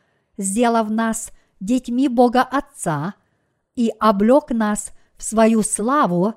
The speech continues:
является высотой Божьей любви к нам. Верите ли вы, что Господь облек нас во всю свою славу?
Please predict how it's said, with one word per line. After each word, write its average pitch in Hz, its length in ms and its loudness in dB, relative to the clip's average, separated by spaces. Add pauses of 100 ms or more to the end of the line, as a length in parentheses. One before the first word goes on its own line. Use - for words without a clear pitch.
(420)
является 214 800 0
высотой 220 720 -2 (260)
Божьей 269 720 4
любви 269 400 0
к - 100 -12
нам. 147 380 -4 (920)
Верите 254 540 0
ли 403 100 0
вы, 196 360 -2 (280)
что 214 460 4
Господь 214 760 -2 (320)
облек 226 520 2
нас 285 420 -2 (240)
во 247 240 4
всю 202 340 -2
свою 220 600 0
славу? 247 800 -2